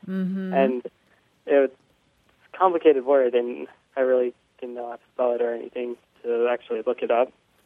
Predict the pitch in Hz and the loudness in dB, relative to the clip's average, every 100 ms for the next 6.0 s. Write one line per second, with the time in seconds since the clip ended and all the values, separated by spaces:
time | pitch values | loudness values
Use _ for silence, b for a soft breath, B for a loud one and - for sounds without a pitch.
0 | - 135 127 123 123 - 143 143 151 135 | -4 0 2 0 -2 -4 2 8 8 6
1 | - 131 123 117 - 120 117 113 117 _ | 4 2 2 -4 -8 -6 -2 -2 -2 _
2 | _ _ _ - 143 156 147 131 127 117 | _ _ _ -4 -2 0 0 2 4 2
3 | 113 - 120 - 110 117 _ 117 117 117 | -2 -6 -6 -6 -16 -16 _ -16 -12 -12
4 | - - - 170 160 170 - 120 117 113 | -14 -16 -10 -8 -8 -6 -6 -2 -2 -4
5 | _ _ _ _ _ _ 131 - 120 117 | _ _ _ _ _ _ -12 -4 0 0